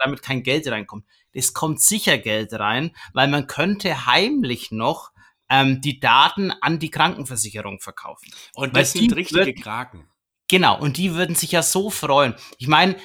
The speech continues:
Speaker 1: die Leute, die ja jetzt mit ihrem Handy da joggen gehen und alles, da, da ist ja die Krankenversicherung auch schon dran. Man kriegt ja jetzt sogar irgendwie sechzig Euro Bonus, wenn man quasi da, ähm, die Apps mit der Krankenversicherung-App verbindet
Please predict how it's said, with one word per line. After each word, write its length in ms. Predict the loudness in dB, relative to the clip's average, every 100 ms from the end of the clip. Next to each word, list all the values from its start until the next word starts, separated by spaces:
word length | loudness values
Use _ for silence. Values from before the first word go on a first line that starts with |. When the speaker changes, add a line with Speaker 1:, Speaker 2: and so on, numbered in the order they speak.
| -8 -2
Speaker 1:
die 60 |
Leute, 400 | 6 8 8 4
die 120 | 0
ja 120 | 0 0
jetzt 200 | 0 -4
mit 140 | -2
ihrem 260 | -2 -2 -2
Handy 480 | -4 -2 0 0
da 200 | 2 2 0
joggen 400 | -4 -2 -4 -4
gehen 220 | -6 -6
und 80 | -6
alles, 480 | -6 -4 -4 -6 -10 -20 0
da, 220 | 2 2
da 180 | 2 0
ist 120 | 0
ja 60 | 0
die 80 | 0
Krankenversicherung 920 | 0 0 -2 -6 -4 -4 -2 -2 0
auch 180 | 0 2
schon 300 | 0 -2 -2
dran. 300 | -4 -6 -8 _
Man 120 | -2 0
kriegt 240 | 0 4
ja 80 | 4
jetzt 220 | 4 2
sogar 380 | -2 0 0 2
irgendwie 500 | -2 -4 -4 -6 -6 _ _
sechzig 640 | 0 0 2 0 -2 -2
Euro 320 | 2 4 4 2
Bonus, 760 | 0 0 0 0 0 -2 2
wenn 180 | 2 2
man 220 | 2 -2
quasi 720 | 2 4 4 4 0 -2 -6 _ _ 2
da, 180 | 2 4
ähm, 300 | 2 0 -2
die 160 | -2 0
Apps 320 | 2 2 2
mit 160 | 0 2
der 140 | 2
Krankenversicherung-App 1000 | 2 0 -4 -6 -4 -4 -4 -2 -4 -4
verbindet 760 | -6 -4 -2 0 0 -2 -2